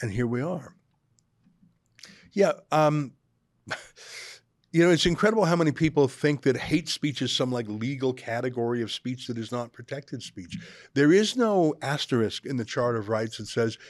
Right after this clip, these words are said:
you have freedom of speech unless your feelings are hard. It, it's just not a thing, but frankly, I bet you half the lawyers and judges in the country would go along with that authoritarian view. Someone named Woofius, I think that might not be a real name, says,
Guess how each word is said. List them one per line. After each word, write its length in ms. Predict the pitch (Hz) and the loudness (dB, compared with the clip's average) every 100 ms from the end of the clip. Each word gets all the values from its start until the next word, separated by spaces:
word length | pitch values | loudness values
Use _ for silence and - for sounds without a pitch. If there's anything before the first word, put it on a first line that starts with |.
| - | -10
you 80 | 113 | -4
have 260 | 196 190 | 0 0
freedom 320 | - - 160 117 | 0 -2 -2 -2
of 80 | |
speech 480 | 107 - 160 98 - - _ - - | -4 -4 -4 -4 -10 -16 _ -16 -4
unless 340 | 123 131 127 | 0 0 0
your 80 | 117 | -2
feelings 560 | 101 - 143 139 120 104 | -2 2 4 4 2 0
are 80 | 92 | -4
hard. 400 | 90 82 - - _ _ - | -8 -12 -16 -20 _ _ -4
It, 200 | 135 127 | -2 0
it's 180 | 139 123 | 0 0
just 240 | - 170 170 | -2 -2 0
not 160 | 143 | 0
a 60 | 123 | 0
thing, 320 | - 160 127 | 2 2 4
but 160 | 113 107 _ - _ | 2 0 _ -20 _
frankly, 340 | - 196 175 | 0 2 4
I 80 | 120 | 4
bet 260 | 117 127 135 | 4 2 2
you 120 | 127 | 2
half 280 | 123 135 - | 2 -2 2
the 200 | 131 127 | 4 4
lawyers 420 | 123 131 131 123 | 4 4 2 0
and 120 | 120 | -2
judges 360 | 127 127 117 120 | 0 0 -2 -6
in 60 | |
the 80 | 120 | -6
country 480 | 120 127 156 107 95 - _ | -4 -4 -4 -6 -6 -12 _
would 140 | - 107 | -8 -2
go 140 | 120 | 0
along 300 | 113 113 131 | 2 0 -2
with 120 | 123 | -4
that 180 | 123 113 | -4 -4
authoritarian 680 | 101 - 107 - 104 101 95 | -4 -6 -6 -6 -8 -8 -10
view. 240 | 95 90 92 _ _ _ _ _ _ _ _ _ _ - - - | -12 -16 -20 _ _ _ _ _ _ _ _ _ _ -20 -20 -10
Someone 320 | - 233 339 | -2 0 2
named 220 | 311 254 139 | 4 4 6
Woofius, 540 | 156 220 156 113 - | 6 6 4 2 0
I 80 | 113 | -2
think 240 | 214 277 | -2 0
that 220 | 247 226 | -2 -6
might 340 | 123 151 175 - | -4 -4 -4 -4
not 220 | 123 117 | -6 -4
be 120 | 127 | -2
a 60 | 113 | -2
real 200 | 120 113 | 0 0
name, 240 | 117 104 | -2 -2
says, 320 | 92 123 107 | 0 0 0